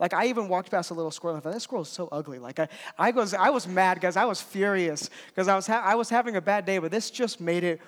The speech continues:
worse. Just made it worse. So I finally got on top,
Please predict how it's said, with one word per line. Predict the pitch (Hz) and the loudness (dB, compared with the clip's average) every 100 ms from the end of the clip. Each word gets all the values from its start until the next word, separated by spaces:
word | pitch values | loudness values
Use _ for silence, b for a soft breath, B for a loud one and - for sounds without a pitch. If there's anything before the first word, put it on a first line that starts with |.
| B B | B B
worse. | 139 160 175 113 - - - B B | -2 2 2 0 -10 -14 -16 B B
Just | 190 | -4
made | 190 190 | 0 0
it | |
worse. | 175 156 | 0 -2
So | 165 | -6
I | |
finally | 160 220 220 | -2 0 0
got | 214 196 | 2 2
on | 190 185 | 2 -2
top, | 180 175 175 - | 0 2 2 -2